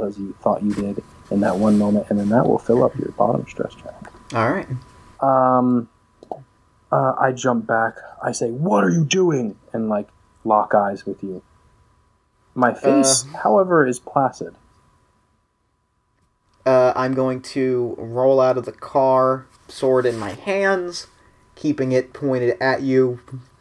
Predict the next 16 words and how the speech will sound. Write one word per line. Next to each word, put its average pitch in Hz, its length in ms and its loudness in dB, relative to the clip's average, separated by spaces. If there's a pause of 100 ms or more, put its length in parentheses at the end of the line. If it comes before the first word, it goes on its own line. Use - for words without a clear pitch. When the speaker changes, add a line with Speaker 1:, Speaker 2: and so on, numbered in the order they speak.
(160)
Speaker 2:
keeping 131 340 -4
the 123 60 -6
distance 120 340 0
between 202 360 -4
us, 196 260 -4 (520)
and 139 140 -4
say, 127 440 4 (880)
"The 247 140 2
he-," - 400 -12
say, 147 300 -6 (920)
"The 427 140 2
hell 254 340 2
is 220 180 2
in 202 80 2
your 190 140 6
basement?" 160 560 0